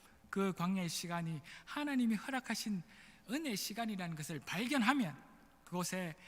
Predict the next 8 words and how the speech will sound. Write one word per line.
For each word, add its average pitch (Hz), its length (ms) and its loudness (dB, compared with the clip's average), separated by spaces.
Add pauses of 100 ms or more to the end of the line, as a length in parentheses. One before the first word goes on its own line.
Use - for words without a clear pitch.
(180)
놀라운 165 400 -4
하나님의 190 560 -2 (280)
은혜가 143 580 -8 (280)
임하는 170 400 -8
것이지요. - 460 -16 (760)
이 254 40 -10
놀라운 247 420 -6
은혜가 214 400 -6